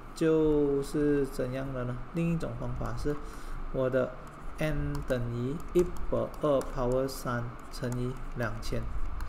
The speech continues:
所以我在这一边两千除以二 power 三，所以我拿到的是两百五十，所以是两百五十 count per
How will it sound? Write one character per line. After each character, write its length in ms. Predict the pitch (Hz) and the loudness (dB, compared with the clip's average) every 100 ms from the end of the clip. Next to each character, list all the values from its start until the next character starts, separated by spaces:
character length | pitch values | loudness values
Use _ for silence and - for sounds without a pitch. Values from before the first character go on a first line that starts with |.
| - - - - | -2 0 -2 -2
所 220 | - 139 | 0 4
以 40 | |
我 120 | 135 120 | 4 4
在 220 | 147 147 | 2 0
这 240 | - 160 | 0 2
一 100 | 151 | 2
边 260 | 147 139 127 127 - - - - - | 2 2 0 -2 -8 -8 -10 -10 -6
两 280 | 131 127 117 120 | -2 0 0 -2
千 400 | 120 - 139 131 131 135 - - - - | -4 -2 2 2 0 -4 -6 -6 -6 -4
除 260 | - 139 | 2 4
以 160 | 131 120 - | 4 2 2
二 220 | 147 135 - - - | 0 0 -6 -12 -6
power 300 | 127 123 123 | -2 0 0
三， 260 | 123 - 113 - - - - - - - - | -2 -4 -6 -8 -12 -14 -14 -10 -8 -8 -6
所 180 | - | 0
以 80 | 143 | 2
我 60 | 131 | 4
拿 140 | 117 | 2
到 120 | 120 135 | 0 0
的 40 | |
是 100 | 127 | 0
两 200 | 127 120 | 0 0
百 120 | 120 | 0
五 120 | 113 | 0
十， 140 | 131 - 113 - - - - - - | 0 0 -2 -2 -4 -4 -6 -4 -4
所 180 | - | -2
以 60 | 120 120 | 0 0
是 100 | 127 - | -2 -2
两 220 | 120 131 | -2 0
百 180 | 135 113 | -2 -2
五 140 | 110 | -4
十 240 | 110 117 139 - - - - - - | -4 -6 -6 -10 -12 -8 -6 -4 -4
count 520 | - - 139 139 143 151 - - - - - - - | -2 0 2 2 2 0 -4 -6 -8 -10 -10 -10 -2
per 280 | 113 117 | 0 0